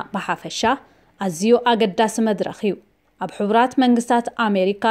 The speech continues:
ዝነብር ደላይ ፍትሒ ኩሉ ኣብዚ ጉዳይ እዚ መተካእታ ዘይብሉ ዜግነታዊ ሓላፍነትን ዕማምን ይጽበየሎ። ህዝብና ነዚ ብስም ይኣክል ኣብ ሕቡራት መንግስታት ኣሜሪካ፣ ኣብ ካናዳ፣ ኣብ ኤውሮጳ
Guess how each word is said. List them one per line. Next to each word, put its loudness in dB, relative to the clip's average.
ዝነብር 0
ደላይ 2
ፍትሒ -10
ኩሉ 0
ኣብዚ -6
ጉዳይ 4
እዚ 2
መተካእታ 0
ዘይብሉ 2
ዜግነታዊ 2
ሓላፍነትን 2
ዕማምን 0
ይጽበየሎ። -2
ህዝብና -4
ነዚ -2
ብስም 2
ይኣክል 2
ኣብ -2
ሕቡራት 2
መንግስታት 2
ኣሜሪካ፣ 0
ኣብ -2
ካናዳ፣ 0
ኣብ -2
ኤውሮጳ 4